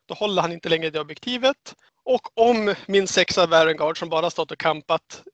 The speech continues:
på vänstra sidan, på min sida, lyckas få in chargen på hans tjugo block och dubbelpajla.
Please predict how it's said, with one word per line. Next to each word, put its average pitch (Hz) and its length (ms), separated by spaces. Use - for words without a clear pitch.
på 165 80
vänstra 160 360
sidan, 156 500
på 170 60
min 175 200
sida, 170 360
lyckas 175 400
få 185 100
in 175 100
chargen 185 560
på 156 100
hans 160 160
tjugo 156 380
block - 500
och 190 100
dubbelpajla. 160 720